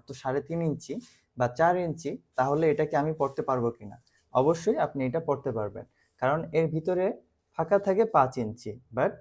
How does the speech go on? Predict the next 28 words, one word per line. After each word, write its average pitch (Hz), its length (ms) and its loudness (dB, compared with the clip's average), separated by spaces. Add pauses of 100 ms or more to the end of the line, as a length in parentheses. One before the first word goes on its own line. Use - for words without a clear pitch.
(120)
আপনার 131 400 0 (340)
যে 143 120 -2
পেনিসটা, 147 560 0
এটা 165 240 0
লাগানোর 160 440 4
পর 156 260 2 (360)
আপনার, 135 520 -2 (300)
আহ, 123 320 2
এই 175 200 2
মাথাটা 156 440 0
শক্ত 156 340 -6
থাকার 170 300 -2
কারণে 117 460 -2 (140)
এই 180 280 -2 (440)
ফাঁকা 151 320 -4
জায়গাটা 160 420 2
আপনার 170 260 -2
অনুভব 156 460 2
হবে 143 240 2
না। 98 140 -10 (340)
আর 110 160 0
অবশ্যই 165 460 2
আপনি 185 300 -2
যখন 139 420 -2
এটা 127 240 -2
অন্ডকোষে 151 640 -2
লক 127 380 -2
করবেন, 143 300 2